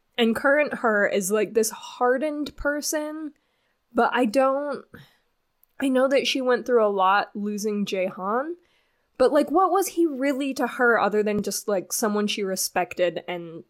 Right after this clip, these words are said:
had a crush on, right? It's not like they had built a life together or made promises to each other.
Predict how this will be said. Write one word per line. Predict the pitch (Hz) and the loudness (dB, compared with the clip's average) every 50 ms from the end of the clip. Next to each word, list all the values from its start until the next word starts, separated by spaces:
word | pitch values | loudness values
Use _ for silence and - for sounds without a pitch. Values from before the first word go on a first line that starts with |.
| _ - | _ -18
had | - - 196 180 | -10 -6 -6 -6
a | 170 | -6
crush | 170 - - - 180 165 - - | -6 -6 -4 -2 -2 -2 -4 -8
on, | 156 156 156 156 | -12 -12 -10 -8
right? | 170 175 190 - | -4 -2 2 2
It's | 240 233 - | 2 2 2
not | 285 277 277 | 2 2 2
like | 294 285 285 | 2 2 2
they | 311 294 | 0 0
had | 285 285 220 190 - | 0 -2 -4 -4 -2
built | - 190 190 214 208 | 0 0 0 2 2
a | 262 | 2
life | 247 247 214 190 180 180 175 - | 2 2 2 2 0 0 -2 -4
together | - - 170 - 175 165 165 160 156 160 160 170 190 _ _ _ _ _ _ - | -6 -6 -4 -4 -4 -4 -4 -4 -4 -4 -6 -6 -8 _ _ _ _ _ _ -2
or | 208 214 | 0 0
made | 208 208 208 233 226 - | 2 2 0 0 -2 -6
promises | - - 247 233 233 208 190 190 - - 165 170 - - | -6 -2 0 0 0 0 -2 -4 -6 -6 -8 -8 -8 -6
to | - 196 170 | -4 -4 -4
each | 170 170 - | -4 -4 -6
other. | - 170 165 160 160 160 156 - 156 175 185 | -6 -6 -6 -6 -8 -8 -8 -8 -8 -10 -12